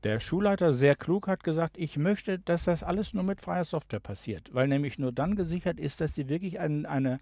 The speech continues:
Ebene haben, wo sie die Produkte austeilen können. Das Europaparlament hat ebenfalls die Vorgabe, alles auf, äh, offene Standards, ne, freie Formate zu machen. Und, äh, gut, achtundsiebzig Prozent der Einreichungen sind immer noch als, äh, ein, äh, Microsoft-Dokument.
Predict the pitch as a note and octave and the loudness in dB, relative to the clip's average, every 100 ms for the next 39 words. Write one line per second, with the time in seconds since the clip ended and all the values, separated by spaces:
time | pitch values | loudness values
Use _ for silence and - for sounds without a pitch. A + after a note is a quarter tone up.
0 | - - - - - E3+ G#3 G3 F3 F3 | -8 -20 -20 -6 4 6 6 4 2 0
1 | E3+ E3 D#3+ D3+ D3 C#3 A#3 - B2 A2+ | -2 -4 -4 0 0 2 0 0 -2 -2
2 | - A2+ G2+ F#2 - G#2+ E2+ - - _ | -2 -2 -4 -4 -6 -6 -8 -14 -20 _
3 | - - - - D#4+ C3 F3 G3 E3 D3 | -20 -20 -16 -10 -2 2 4 2 4 4
4 | C#3 C3 C3 C#3 C3 F#3 A#3+ - B2+ A2 | 4 4 2 0 0 0 2 2 0 0
5 | B2 - A#2+ A2+ G#2+ G#2 A#2+ C#3+ E3+ - | -2 2 2 4 2 2 0 0 0 0
6 | B2 A#2+ - C3 C3+ - B2+ - B2 - | -2 -2 -4 -4 -2 -2 -2 0 -2 2
7 | C#3+ F3+ G3 - - D3 C#3+ F3+ E3+ D#3 | 2 2 0 -2 -10 -2 -2 -2 0 0
8 | C3+ C#3+ C#3 C3+ D#3 F3+ F3+ F3 F#3 G3+ | 0 0 0 0 -2 -4 -4 0 0 -2
9 | - - - - - D3+ D#3 - D3 C3+ | -8 -20 -20 -10 0 2 2 4 4 4
10 | - C#3+ - A#2 - D#3 D#3 - D#3+ - | 4 2 2 -2 0 -2 -2 -2 -6 -2
11 | D3 - D3 D#3 C3 B2+ E3 F3 D#3+ E3 | -2 2 2 2 2 2 2 0 -2 -2
12 | D3+ D3 D3 G#3 G#3+ B2+ - A2 - - | 0 0 2 2 4 2 0 -4 -4 -4
13 | A#2 A2 A2+ A#2+ A#2 B2 A2 A#2 A#2 - | 0 0 0 0 0 0 -2 0 -2 -4
14 | A#2 A#2 - A#2 - G#2 G2+ E2 | -4 -4 -4 -8 -4 -6 -6 -8